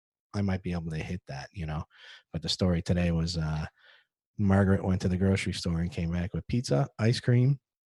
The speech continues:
chips. I was like, "Oh, come on, <laughs> what are you doing to me?" You know? <laughs> But, um, but, you know, uh, you gotta make those little tiny,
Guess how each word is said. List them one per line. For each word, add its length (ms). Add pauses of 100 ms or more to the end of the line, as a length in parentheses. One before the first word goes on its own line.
(140)
chips. 640
I 100
was 100
like, 220
"Oh, 200
come 160
on, 80
<laughs> 120
what 100
are 40
you 100
doing 280
to 60
me?" 300
You 100
know? 200 (420)
<laughs> 1120 (460)
But, 440
um, 460 (200)
but, 360 (460)
you 100
know, 260 (100)
uh, 240
you 100
gotta 180
make 180
those 220
little 540
tiny, 640